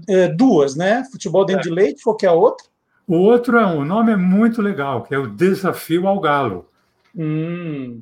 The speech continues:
Speaker 2: Que você deve ter curtido.
Speaker 1: E esse eu vi muito, esse eu vi muito.
Speaker 2: Sim, ele era uma transmissão, é, que acontecia aos domingos pela manhã. Só que era
Speaker 1: Uhum.
Speaker 2: na T V Record, teve início em mil novecentos e setenta e dois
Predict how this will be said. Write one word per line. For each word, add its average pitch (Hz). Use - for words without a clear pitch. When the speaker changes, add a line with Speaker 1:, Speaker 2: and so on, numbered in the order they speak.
Speaker 2:
Que 117
você -
deve 113
ter -
curtido. 170
Speaker 1:
E 165
esse 185
eu 214
vi 233
muito, 220
esse 190
eu 196
vi 254
muito. 226
Speaker 2:
Sim, 135
ele 127
era 135
uma 156
transmissão, 160
é, 120
que 120
acontecia 160
aos 139
domingos 185
pela 151
manhã. 139
Só 147
que 139
era 123
Speaker 1:
Uhum. 123
Speaker 2:
na 123
T 127
V 113
Record, 143
teve 147
início 123
em 120
mil 139
novecentos 127
e -
setenta 123
e 147
dois 139